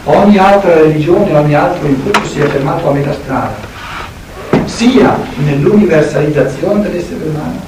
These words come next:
sia nell'assoluta individualizzazione dell'essere umano. Cristo porta fino in fondo sia l'universalizzazione, perché l'essere umano viene,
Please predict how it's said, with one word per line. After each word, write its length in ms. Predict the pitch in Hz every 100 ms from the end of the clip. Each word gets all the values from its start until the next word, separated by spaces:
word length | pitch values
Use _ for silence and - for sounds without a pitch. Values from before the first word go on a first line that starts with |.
| - - - - - - - 143
sia 320 | 143 156 151
nell'assoluta 600 | 123 123 - 139 143 139
individualizzazione 1120 | 139 143 139 135 135 131 135 131 123 123 135 131
dell'essere 380 | - - - 131
umano. 220 | - - - - - - - -
Cristo 640 | - 139 220 - - 214 214 - -
porta 560 | - 185 196 196 - -
fino 260 | 202 202
in 140 | 175 151
fondo 440 | 151 147 127 - - - - - -
sia 720 | - - 262 302 - - - -
l'universalizzazione, 1900 | - 143 220 269 226 208 175 180 175 170 165 160 143 - 156 190 147 - 123 - - - - - - - - - - - - - - - - - - - - - - - - - - - -
perché 220 | 120 127 131
l'essere 360 | 170 175 156
umano 360 | 147 151 - -
viene, 440 | 143 143 139 131